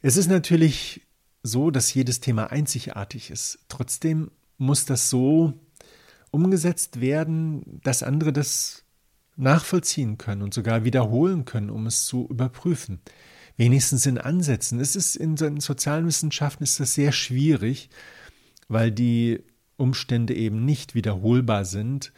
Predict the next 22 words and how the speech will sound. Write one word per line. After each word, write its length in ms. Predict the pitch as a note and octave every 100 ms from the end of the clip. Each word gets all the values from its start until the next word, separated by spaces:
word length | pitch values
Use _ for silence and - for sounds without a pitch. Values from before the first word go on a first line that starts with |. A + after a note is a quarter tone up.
| - - -
Auch 200 | - A2+
in 100 | A#2+
Unternehmen. 1400 | A#2 A#2+ B2 A2 A#2+ D3+ B2 F#2 F2+ F#2+ - - - -
Unternehmen 480 | - A2 A2 G#2+ A2
entwickeln 460 | A2 G2+ G#2+ A#2+ G#2
sich 240 | G#2+ F#2+
weiter. 520 | F#2+ A2 B2 G2+ F2+ - - - - - -
Deswegen 300 | A#2 C#3+ C#3
ist 140 | C#3 B2+
es 160 | B2+
umso 300 | C3+ B2 A#2+
wichtiger, 420 | A#2 - B2+ A#2 G2+
dort 460 | G#2 A2 - - - - _ _
ordentlich 480 | - B2+ C3 B2+ A#2+
zu 140 | - A2
arbeiten, 600 | G#2 A2+ A2+ - A#2+ A2+
das 400 | G#2 - - - _ _ _ _
Vorgehen 520 | - B2 A2+ A2+ G#2+ G#2
sauber, 640 | G#2 G#2 G#2+ G#2+ G#2+ F2
methodisch, 840 | G2+ - A2+ A2 G#2 G2+ - - - - - - - _ _ _ _
systematisch 880 | - G2+ - G2+ F#2+ G2+ - G#2 -
zu 560 | - - G2+ G2 F#2+